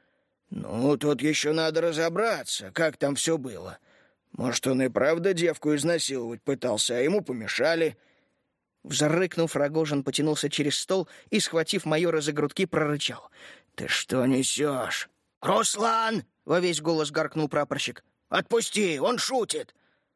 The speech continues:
Казалось, что этот вскрик не возымел никакого действия. Но вот капитан отцепил руки от ворота и сел на свой стул. А Степаныч, повернувшись к Васильеву, сказал:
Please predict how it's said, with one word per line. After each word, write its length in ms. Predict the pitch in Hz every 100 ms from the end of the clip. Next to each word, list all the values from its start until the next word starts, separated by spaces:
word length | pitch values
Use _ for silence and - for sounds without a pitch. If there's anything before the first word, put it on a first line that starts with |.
| _ _ _ -
Казалось, 460 | 143 147 190 180
что 200 | - -
этот 260 | 170 170 160
вскрик 440 | - - 208 175
не 100 | 147
возымел 440 | 170 175 180 180 135
никакого 460 | 131 135 131 143
действия. 500 | 151 131 113 - 101 - - -
Но 100 | 185
вот 140 | 233 -
капитан 380 | 170 165 165
отцепил 460 | 156 - 165 160 147
руки 260 | 147 139 131
от 120 | 127
ворота 400 | 180 214 208 190 - -
и 80 | 202
сел 260 | - 202 214
на 120 | 190
свой 260 | - 135
стул. 360 | 131 - 120 - _ - - -
А 80 | 127
Степаныч, 540 | - 180 247 254 226
повернувшись 540 | - 156 160 175 - -
к 80 | 131
Васильеву, 500 | 127 170 180 151 139
сказал: 480 | - 123 - -